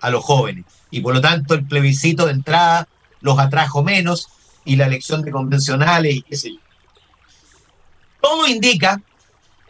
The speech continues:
que con la obligatoriedad y el alejamiento de la pandemia,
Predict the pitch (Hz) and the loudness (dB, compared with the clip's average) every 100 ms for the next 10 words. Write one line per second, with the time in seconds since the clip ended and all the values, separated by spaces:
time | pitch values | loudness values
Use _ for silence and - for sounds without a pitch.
0 | _ _ 151 147 160 160 165 170 160 165 | _ _ -2 2 2 4 2 2 2 0
1 | 165 165 170 202 214 - _ _ _ _ | 0 2 2 2 0 -6 _ _ _ _
2 | _ _ _ 139 156 156 151 147 143 147 | _ _ _ -2 0 4 4 4 2 -2
3 | 143 147 170 185 190 170 156 147 147 175 | -4 -2 -2 -4 0 2 2 0 0 0
4 | 175 160 | 0 -2